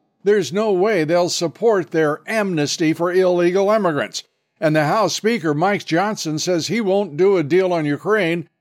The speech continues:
without real border security. I don't know whether Johnson actually means that,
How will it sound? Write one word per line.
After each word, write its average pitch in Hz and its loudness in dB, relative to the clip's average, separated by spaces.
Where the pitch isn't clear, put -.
without 170 0
real 156 2
border 143 0
security. 123 -2
I 160 0
don't 139 -2
know 143 0
whether 123 -2
Johnson 139 -2
actually 123 -4
means 165 -2
that, 135 -2